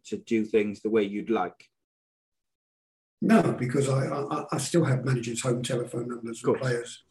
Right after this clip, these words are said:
Speaker 2: home telephone numbers, or, or their personal mobiles now. So
Speaker 1: Yeah.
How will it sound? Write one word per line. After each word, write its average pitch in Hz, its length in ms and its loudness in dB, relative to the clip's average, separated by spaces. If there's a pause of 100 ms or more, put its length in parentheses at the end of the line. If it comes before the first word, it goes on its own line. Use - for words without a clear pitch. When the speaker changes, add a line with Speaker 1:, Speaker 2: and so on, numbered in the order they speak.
(240)
Speaker 2:
home 117 180 0
telephone - 480 -6
numbers, - 400 -18 (260)
or, - 300 -2
or 131 160 -6
their 120 220 -2
personal 151 460 0
mobiles - 600 4
now. 104 140 -8
So 117 160 -4
Speaker 1:
Yeah. 120 180 6